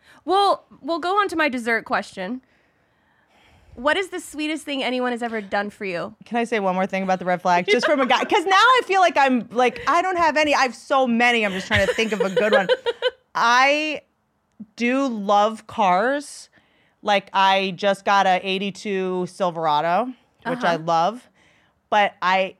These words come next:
Speaker 2: cars that are leased, I don't care about. And a lo-, if you need a car to not have, like, Gatorade just all over everything, you know, I'm not your guy.
Speaker 1: Yeah.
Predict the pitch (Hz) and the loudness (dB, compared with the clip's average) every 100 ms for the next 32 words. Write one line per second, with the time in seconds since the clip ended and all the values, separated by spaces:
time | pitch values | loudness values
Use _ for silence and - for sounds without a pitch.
0 | _ - 226 214 247 262 - 240 - 190 | _ -8 0 2 2 -2 -4 -4 -2 -2
1 | 185 180 196 240 - - 190 156 175 170 | -2 -6 -8 -10 -10 -6 -6 -4 -4 -4
2 | 165 - _ - 151 104 - - - _ | -6 -12 _ -12 -10 -10 -16 -20 -20 _
3 | _ _ _ _ _ _ _ _ 202 202 | _ _ _ _ _ _ _ _ -2 -2
4 | 190 190 147 - 208 214 240 262 269 247 | -2 -4 -6 -4 -4 -2 -2 0 0 -2
5 | 214 - 208 202 202 208 196 185 180 180 | -4 -4 0 2 2 0 -2 0 0 -2
6 | 165 180 170 175 175 - _ _ _ _ | -2 -4 -2 0 -2 -6 _ _ _ _
7 | _ _ _ _ 370 415 427 349 285 240 | _ _ _ _ -4 0 0 2 2 2
8 | 208 185 175 165 156 - _ _ _ - | -2 -4 -6 -8 -12 -16 _ _ _ -18
9 | 185 214 - - _ _ _ _ _ _ | -8 -8 -8 -18 _ _ _ _ _ _
10 | _ _ _ _ 214 202 208 202 180 185 | _ _ _ _ 0 2 2 0 0 -2
11 | 175 170 165 175 151 143 160 160 - - | -2 -4 -8 -6 -6 -6 -10 -14 -16 -20
12 | - - 247 294 220 240 240 214 190 165 | -20 -4 0 2 2 2 2 2 0 -2
13 | 151 98 - 170 - 247 247 240 208 | -4 -6 -12 -20 -14 -4 0 2 0